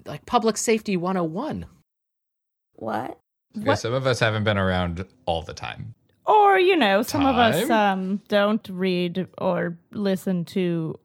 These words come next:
Speaker 4: or engage with the news, clearly.
Speaker 1: This is how the First Bank of Somewhere stays in business. They're careful money managers. They will ensure that if you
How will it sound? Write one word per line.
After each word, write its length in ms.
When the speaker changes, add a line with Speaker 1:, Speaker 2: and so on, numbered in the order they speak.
Speaker 4:
or 600
engage 520
with 160
the 60
news, 600
clearly. 500
Speaker 1:
This 180
is 100
how 120
the 80
First 300
Bank 200
of 100
Somewhere 400
stays 300
in 100
business. 520
They're 240
careful 500
money 320
managers. 600
They 180
will 440
ensure 460
that 140
if 140
you 100